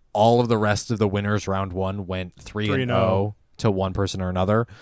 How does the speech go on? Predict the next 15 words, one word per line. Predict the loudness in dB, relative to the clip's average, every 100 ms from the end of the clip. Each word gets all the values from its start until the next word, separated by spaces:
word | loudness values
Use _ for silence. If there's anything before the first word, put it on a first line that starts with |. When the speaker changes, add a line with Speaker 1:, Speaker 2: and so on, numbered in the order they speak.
| -12
Speaker 1:
So | 0
that | 2 4
was | 2 0
amazing | 0 0 0 -2 -4
to |
see, | -4 -2 -2 -4
you | -4 -2
know, | -2
see | 0 -2 -2
some | -2 -2
back | -2 -2 -4
and | -6
forth. | -4 -4 -6 -10 -10
Speaker 2:
Yeah, | -8 -4
Yamada, | 2 6 8 8 6 0